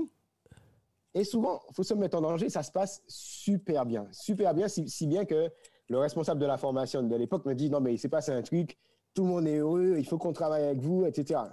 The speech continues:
Je dis, « Bon. » Donc j'appelle Steve, je lui dis, euh, « Bon, écoute, euh, je, je suis embêté là, enfin bon, je suis content, mais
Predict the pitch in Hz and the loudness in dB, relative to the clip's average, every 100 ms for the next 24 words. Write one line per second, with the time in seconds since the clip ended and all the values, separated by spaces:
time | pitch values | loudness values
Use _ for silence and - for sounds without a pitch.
0 | 101 113 113 113 127 - - _ _ _ | -12 -10 -8 -4 -4 -4 -10 _ _ _
1 | - - - 120 143 190 170 - 233 156 | -20 -12 -4 -2 0 0 -2 -2 -2 2
2 | 147 143 170 156 131 127 123 123 113 - | 2 2 2 2 2 2 0 -2 -8 -20
3 | _ _ _ _ _ _ _ _ _ - | _ _ _ _ _ _ _ _ _ -18
4 | - 131 131 190 170 139 127 117 - 120 | -4 0 0 2 2 2 2 0 -4 -4
5 | 131 117 123 185 190 156 147 135 117 143 | -2 0 0 0 2 0 0 -2 -2 -2
6 | 156 143 185 151 | -2 0 0 0